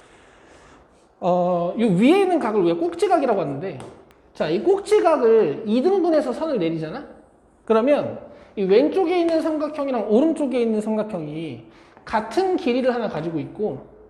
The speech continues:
같은 각을 하나 가지고 있고요. 그 다음에 에이에이치를 공유하고 있어요. 얘 둘이 합동입니다. 그럼 그 결과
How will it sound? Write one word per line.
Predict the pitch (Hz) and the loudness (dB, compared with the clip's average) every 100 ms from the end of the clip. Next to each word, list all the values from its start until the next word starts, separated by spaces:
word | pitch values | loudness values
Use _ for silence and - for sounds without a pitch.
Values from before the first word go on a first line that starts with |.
| _ _ _ _ _ | _ _ _ _ _
같은 | - 233 - 349 | -10 -4 2 2
각을 | - - 262 320 | 0 -2 0 0
하나 | 254 | -2
가지고 | 185 151 151 | -4 -6 -8
있고요. | 127 185 226 127 - - _ - - - - _ - | -10 -10 -10 -12 -18 -20 _ -20 -20 -20 -20 _ -4
그 | |
다음에 | 196 190 202 185 185 - | 0 0 -2 -6 -10 -6
에이에이치를 | 214 294 311 202 254 - 233 196 | 0 2 2 0 -2 -4 -4 -2
공유하고 | 220 269 311 302 208 | 2 4 4 2 0
있어요. | 139 - 117 117 - - - _ _ _ _ _ | -4 -8 -16 -16 -18 -18 -20 _ _ _ _ _
얘 | 208 269 | 4 4
둘이 | 220 226 | 2 -2
합동입니다. | 269 320 226 139 - - - _ _ _ _ _ _ - | -4 -6 -4 -6 -10 -16 -20 _ _ _ _ _ _ 0
그럼 | 254 | 2
그 | 247 | 4
결과 | 247 226 240 254 214 269 - | 4 4 6 6 4 0 -6